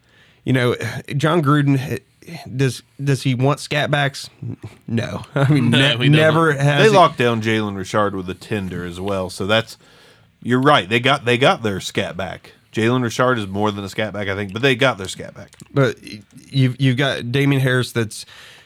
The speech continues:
Speaker 1: proven that he has the ability to su-, succeed in the S E C, proven that he's a smart player, because you gotta be a smart player to play in Nick Saban's offense. And th-, I mean, there's my fit. That, that is the, the best fit for me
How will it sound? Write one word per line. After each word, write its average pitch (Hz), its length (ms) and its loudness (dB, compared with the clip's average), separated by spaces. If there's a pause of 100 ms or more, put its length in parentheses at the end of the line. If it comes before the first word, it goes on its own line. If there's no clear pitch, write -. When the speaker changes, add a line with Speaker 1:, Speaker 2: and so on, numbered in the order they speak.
(140)
Speaker 1:
proven 143 380 2
that 131 100 -4
he 135 100 0
has 127 160 -2
the 120 80 -2
ability 123 400 2
to - 180 -8
su-, 113 280 -10
succeed 135 580 -2
in 127 120 2
the 123 120 0
S 123 160 -4
E 139 80 0
C, 110 400 -2 (380)
proven 131 320 2
that 117 140 -2
he's 117 460 -2
a 120 60 -2
smart 139 400 0
player, 127 320 2
because 117 260 -2
you 110 80 -4
gotta 120 160 -2
be 127 100 0
a - 40 0
smart 135 320 0
player 139 360 2
to - 100 -10
play 120 240 0
in 117 80 0
Nick 117 100 2
Saban's 135 380 0
offense. 113 480 -2 (720)
And 123 500 2 (1080)
th-, - 300 -6
I 117 80 -2
mean, 117 120 2
there's 131 180 2
my 127 140 2
fit. 120 280 -4
That, 123 200 -2
that 131 200 2
is 123 120 0
the, 117 260 -2
the 117 180 0
best 135 540 -4
fit - 320 -4
for 143 160 2
me 131 420 0